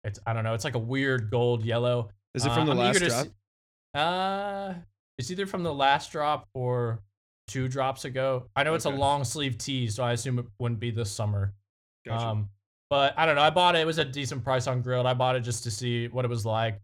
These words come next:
Speaker 1: You know, if I don't like it, I'll just sell it back again. But
Speaker 2: I
Speaker 1: yeah,
Speaker 2: feel you.
Speaker 1: so like I said, you know, I think you're right. I think in the sense that,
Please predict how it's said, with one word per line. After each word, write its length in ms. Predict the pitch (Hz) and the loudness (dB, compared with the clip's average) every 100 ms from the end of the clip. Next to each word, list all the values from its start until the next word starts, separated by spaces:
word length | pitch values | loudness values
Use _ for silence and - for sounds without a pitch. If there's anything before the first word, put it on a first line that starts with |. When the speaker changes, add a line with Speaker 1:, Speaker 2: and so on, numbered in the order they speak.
| - | -6
Speaker 1:
You 80 | |
know, 100 | 127 | -2
if 80 | 113 | 2
I 60 | 147 | 2
don't 160 | 143 | 2
like 200 | 120 113 | 2 0
it, 120 | 113 107 | -2 -2
I'll 120 | 107 | -2
just 180 | 107 - | -2 -2
sell 180 | 104 | -2
it 80 | 107 | 0
back 240 | 104 101 101 | 0 0 0
again. 320 | 101 107 104 | -2 0 0
But 200 | 107 104 | 0 -2
Speaker 2:
I 20 | - _ _ _ - | -6 _ _ _ 2
Speaker 1:
yeah, 180 | 160 135 | 4 4
Speaker 2:
feel 200 | 156 151 | 4 0
you. 80 | 156 | -2
Speaker 1:
so 40 | - _ _ | -10 _ _
like 200 | 208 202 | 0 2
I 40 | |
said, 260 | 180 160 139 | 2 0 -2
you 60 | 156 | 2
know, 80 | |
I 60 | 160 | 2
think 200 | 294 240 | 0 0
you're 100 | 202 | 2
right. 220 | 170 165 | 6 6
I 60 | 131 | 4
think 200 | 180 170 | 0 -4
in 100 | 160 | -4
the 80 | 147 | -2
sense 260 | 151 131 | -2 -2
that, 220 | 135 117 | -2 -4